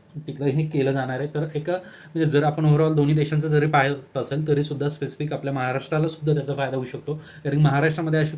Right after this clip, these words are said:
खूप काही फळपिके, तर त्याचं एक्सपोर्टेशन, सॉरी, एक्सपोर्ट हे केलं जात असतं, तर आता डायरेक्टली ह्या करारामुळे ते अधिक सोपं होणार आहे. तर असे बरेच फायदे आपल्याला या ॲग्रीमेंटमुळे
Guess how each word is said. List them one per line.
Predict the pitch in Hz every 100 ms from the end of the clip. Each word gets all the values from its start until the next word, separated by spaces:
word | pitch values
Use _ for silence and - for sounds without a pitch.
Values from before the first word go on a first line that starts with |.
| -
खूप | 160
काही | 170 156
फळपिके, | 156 147 147 147 143 - -
तर | 147
त्याचं | 147 - 135 120
एक्सपोर्टेशन, | 156 156 160 151 151 - 156 156 - - 143 127
सॉरी, | 123 - - - -
एक्सपोर्ट | - - 156 151
हे | 156
केलं | 156 135
जात | 139 135
असतं, | 143 - 147
तर | 151 156 - - -
आता | 131 151
डायरेक्टली | 156 139 139 - 165
ह्या | 156 156
करारामुळे | 151 147 156 147 123 - - -
ते |
अधिक | 147 135 170
सोपं | 156 160 151
होणार | 135 131
आहे. | 139
तर | 160
असे | 156 147 165
बरेच | 151 170 175
फायदे | 160 139 139
आपल्याला | 131 135 139 151 - - 147
या | 143 156 - - -
ॲग्रीमेंटमुळे | 135 143 147 147 135 131